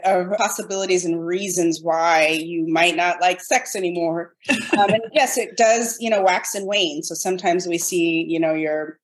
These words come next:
Speaker 1: appetite is very high and your everything, all the, the things are clicking. And then sometimes it's not, you know, and that's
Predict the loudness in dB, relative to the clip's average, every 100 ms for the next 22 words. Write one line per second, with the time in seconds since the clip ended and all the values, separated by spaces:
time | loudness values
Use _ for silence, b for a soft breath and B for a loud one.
0 | _ -2 0 0 -2 -2 -2 -4 -4 0
1 | 4 4 2 2 4 4 4 2 0 -2
2 | -4 B B -2 2 2 2 4 4 4
3 | 4 4 2 0 -2 0 0 0 -4 -2
4 | -2 0 -2 -4 B B B B 0 2
5 | 2 0 -4 -2 0 0 -2 -6 -4 -4
6 | -6 -6 -6 -4 -2 2 2